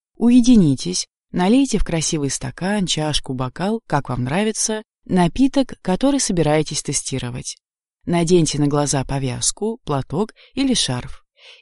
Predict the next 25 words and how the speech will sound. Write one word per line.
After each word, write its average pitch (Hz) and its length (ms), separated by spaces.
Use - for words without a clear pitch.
И 180 160
пейте 262 380
напиток 226 440
небольшими 196 540
глотками, 160 640
смакуя 165 540
каждый. 131 640
Прочувствуйте 160 760
вкус, 196 500
текстуру, 214 720
вашу 233 360
реакцию 147 480
на 127 60
него, 127 440
реакцию 196 500
тела 147 440
и 170 80
так 143 200
далее. 123 480
И 208 280
все - 280
свои 139 360
размышления 135 680
и 135 140
выводы 220 560